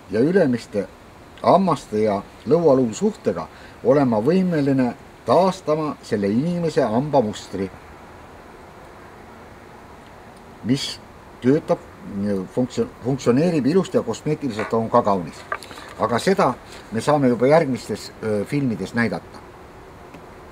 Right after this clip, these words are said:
Aga praegu meil on selle asjaga on kiire, sest inimene istub, mm, istub kodus ja ootab, et millal teda kutsutakse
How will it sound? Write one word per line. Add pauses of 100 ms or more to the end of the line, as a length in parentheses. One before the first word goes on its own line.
(720)
Aga
praegu
meil
on
selle
asjaga
on
kiire,
sest
inimene
istub, (840)
mm, (280)
istub
kodus
ja
ootab,
et
millal
teda
kutsutakse